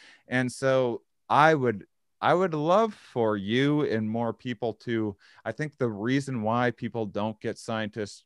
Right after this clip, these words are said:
more often is simply there's not a draw. You know, i-, i-, if you, if you have,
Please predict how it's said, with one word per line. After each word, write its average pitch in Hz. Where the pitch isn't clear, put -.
more 98
often 104
is 113
simply 139
there's 101
not 95
a 82
draw. 69
You 101
know, 101
i-, 117
i-, 87
if 113
you, 143
if 113
you 131
have, 120